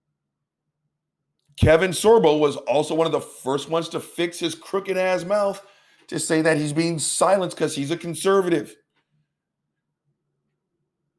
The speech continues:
"They're gonna be ready to cancel me. I'm gonna go to Parler."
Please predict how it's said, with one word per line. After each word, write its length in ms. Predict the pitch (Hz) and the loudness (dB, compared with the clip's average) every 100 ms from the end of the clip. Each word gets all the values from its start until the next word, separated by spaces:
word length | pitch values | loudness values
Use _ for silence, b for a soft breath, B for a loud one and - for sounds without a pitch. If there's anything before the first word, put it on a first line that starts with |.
| _ _ _ | _ _ _
"They're 100 | 127 | -4
gonna 140 | 123 131 | 0 4
be 120 | 156 | 4
ready 260 | 165 170 | 6 4
to 80 | 180 | 2
cancel 420 | 175 202 226 196 | 2 2 4 2
me. 260 | 175 180 170 | 2 0 -2
I'm 100 | - | -2
gonna 100 | 156 | -2
go 160 | 139 143 | 0 2
to 80 | 185 | 2
Parler." 680 | 160 220 240 208 190 - | 2 4 6 4 0 -4